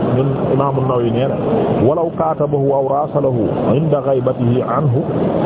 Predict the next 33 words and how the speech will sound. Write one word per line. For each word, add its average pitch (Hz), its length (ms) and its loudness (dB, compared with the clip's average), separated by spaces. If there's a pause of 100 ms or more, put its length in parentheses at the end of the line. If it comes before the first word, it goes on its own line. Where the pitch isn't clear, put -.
(160)
hal 175 140 2
yazulu 175 460 0
ismul 147 320 0
hijra? 135 300 0 (380)
Wa 139 120 4
fiihi 135 260 0
wajhaan. 104 380 0 (400)
Mu 143 80 4
ne 180 120 0
benn 160 220 0
masala, 135 420 -2 (460)
bu 151 80 4
doon 196 180 0
ne 175 60 0
waa 160 220 0
ji 147 140 -2 (320)
ka 160 80 4
mu 180 120 0
dogoog 160 360 0
moom 139 160 0
da 139 60 4
koo 160 240 2
bind 147 180 2
leer, 117 220 2 (1000)
wala 127 200 2
S 160 160 0
M 147 120 0
S, 120 120 -2 (800)
wala 147 180 2
yónni 160 360 2
ko 151 240 0
message 147 340 0
WhatsApp 151 380 -2